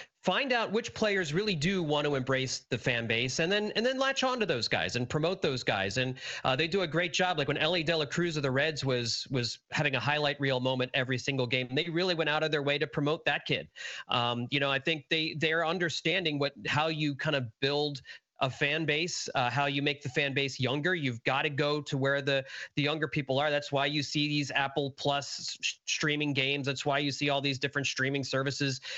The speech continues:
doing deals with, with sports. And, um, you know, they, uh, nobody likes the Apple Plus games, but, you know, <laughs> there's a reason they do them.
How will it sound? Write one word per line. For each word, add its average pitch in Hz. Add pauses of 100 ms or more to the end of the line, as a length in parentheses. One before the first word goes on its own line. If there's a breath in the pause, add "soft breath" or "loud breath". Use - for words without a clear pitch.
(160 loud breath)
doing 147
deals 139
with, 143
with 143
sports. 143
And, 123 (460 loud breath)
um, 117 (100)
you 127
know, 110
they, 113 (260)
uh, 107 (120)
nobody 120
likes 107
the 117
Apple 107
Plus -
games, 117
but, 120
you 131
know, 117
<laughs> -
there's -
a 240
reason 220
they 190
do 175
them. 175